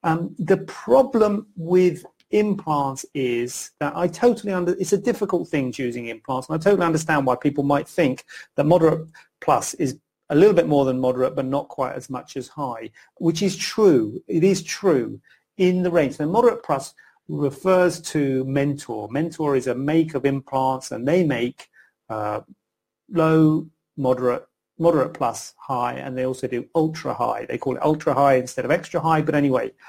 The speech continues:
Um, so they do make the moderate plus profile implant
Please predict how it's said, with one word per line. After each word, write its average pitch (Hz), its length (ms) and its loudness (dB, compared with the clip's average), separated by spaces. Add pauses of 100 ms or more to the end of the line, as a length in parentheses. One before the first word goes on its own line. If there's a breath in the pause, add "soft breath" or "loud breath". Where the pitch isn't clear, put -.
(300 loud breath)
Um, 139 480 -2 (1080 loud breath)
so - 160 0
they 160 180 6
do 214 200 0
make 180 460 2
the 151 180 0
moderate 147 400 -2
plus - 440 -6 (160)
profile 131 540 -2
implant 131 480 -10